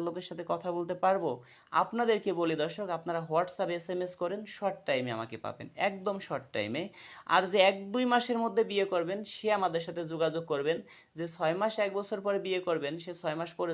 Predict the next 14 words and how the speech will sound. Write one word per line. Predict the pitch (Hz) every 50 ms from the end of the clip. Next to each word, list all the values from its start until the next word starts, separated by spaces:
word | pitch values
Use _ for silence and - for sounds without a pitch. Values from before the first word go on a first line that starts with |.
| 147 139
যোগাযোগ | 131 117 107 107 107 - -
করেন | 101 101 104 107 107 104
দর্শক। | 120 - - 175 180 - - - - - - - _ _ - 139
আর | 147 139 139
আমার | 147 151 160 156
WhatsApp | 165 175 165 - 208 196 190 185
নাম্বার | 175 160 151 143 131 127
দিচ্ছি, | 135 131 131 - - 180 - - - - - _ _ _ - 139
জিরো | 160 165 175 170
ওয়ান | 175 185 196 202 - - -
সেভেন | - 170 156 175 190 185 170 156
এইট | 151 151 - -
ফাইভ | - 156 160 180 202 - - _ _ _ _ _ -
নাইন | 135 139 143 156 180